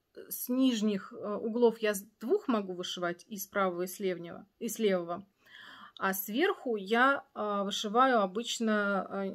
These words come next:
э, с левого, да, вот как мы пишем, с-, слева направо, да. И что интересно, каждая вышивка, когда я на неё смотрю, она мне определяет, э, как мне,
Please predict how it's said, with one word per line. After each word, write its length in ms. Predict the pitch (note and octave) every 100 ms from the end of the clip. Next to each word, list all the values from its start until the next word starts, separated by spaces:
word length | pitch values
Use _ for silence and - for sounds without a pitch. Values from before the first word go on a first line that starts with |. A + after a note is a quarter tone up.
| -
э, 40 |
с 140 | - A3
левого, 540 | G#3+ F3 E3 D#3+ - _ _ -
да, 160 | A3+
вот 120 | G#3+
как 140 | - -
мы 120 | G3
пишем, 380 | F#3+ F3+ - F3+
с-, 280 | - F#3 -
слева 260 | - G3+ G3
направо, 520 | F#3 F#3 E3 E3 -
да. 220 | G3 B3+ - _ - - - -
И 100 | A3+
что 280 | A3 - B3
интересно, 1120 | A#3+ A#3 A#3+ D4+ F#4 - B3 G#3+ G3+ F#3+ - - - -
каждая 440 | - A#3 A3 G3+ G#3+
вышивка, 440 | D4 - F4+ -
когда 260 | A#3+ - G#3
я 140 | G#3+
на 80 | G#3+
неё 220 | G#3+ G#3
смотрю, 680 | G#3 A3 G3+ - C4 F#4+ G#4 _ - _ _
она 260 | G3+ A3 C#4+
мне 200 | C#4 A3+
определяет, 840 | A3+ A3+ G3 G#3 F#3 F3 F3 -
э, 420 | - - - - - - -
как 300 | A#3 C4 A3+
мне, 300 | G#3 G#3